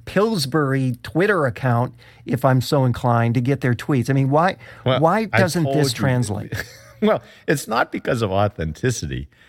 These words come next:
Speaker 2: It's because, it's because the celebrity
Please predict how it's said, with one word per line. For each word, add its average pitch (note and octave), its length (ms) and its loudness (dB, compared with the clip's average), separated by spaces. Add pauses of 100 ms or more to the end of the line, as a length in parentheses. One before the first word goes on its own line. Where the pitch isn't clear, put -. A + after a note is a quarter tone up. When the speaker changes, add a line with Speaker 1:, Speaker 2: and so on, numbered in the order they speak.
(160)
Speaker 2:
It's G#2 200 2
because, B2+ 640 -2 (120)
it's G#2+ 180 -4
because B2 760 -4
the F#2 300 0 (400)
celebrity G2 1000 -2